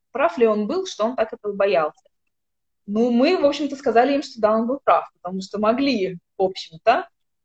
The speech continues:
что-нибудь такое сделать, э, особенно если бы какие-то связи начали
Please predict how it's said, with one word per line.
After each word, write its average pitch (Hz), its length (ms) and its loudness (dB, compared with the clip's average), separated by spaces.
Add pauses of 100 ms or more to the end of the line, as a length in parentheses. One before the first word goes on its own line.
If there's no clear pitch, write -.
(520)
что-нибудь 247 440 0
такое 247 340 2
сделать, 180 600 -2
э, 165 240 -4 (840)
особенно 240 360 -2
если 220 160 -4
бы 190 100 -6
какие-то 214 340 -8
связи 180 420 -2
начали - 320 -20